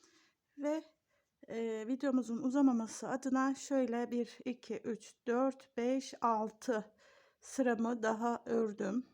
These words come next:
burada. Yani diğer başta olduğu gibi, yani burada olduğu gibi.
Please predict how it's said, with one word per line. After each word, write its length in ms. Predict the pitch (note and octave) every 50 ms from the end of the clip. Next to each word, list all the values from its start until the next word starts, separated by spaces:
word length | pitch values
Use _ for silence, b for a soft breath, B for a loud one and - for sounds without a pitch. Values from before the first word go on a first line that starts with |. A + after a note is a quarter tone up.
| _ _ _ _
burada. 460 | G3+ G#3 G#3+ F#3 F#3 - F#3 G3+ A#3+ - _ _ b b b b b b b b b _
Yani 340 | - G3+ G3+ G3+ F#3+ F#3+ - F#3+
diğer 300 | G#3 G#3+ A3 G#3 G3+ F#3+
başta 320 | G3 G3 G3 F#3+ - - G3+
olduğu 300 | F3 F3+ F3+ - G3 G#3
gibi, 240 | G#3 G3+ A3 A3 A3+
yani 320 | A3 G#3 G3+ G3+ G#3 G3
burada 220 | A3 A3 G3+ A3+
olduğu 300 | G#3+ A3 A3+ G#3+ A#3+ B3
gibi. 340 | B3 A#3 B3 A#3+ B3+ B3 B3+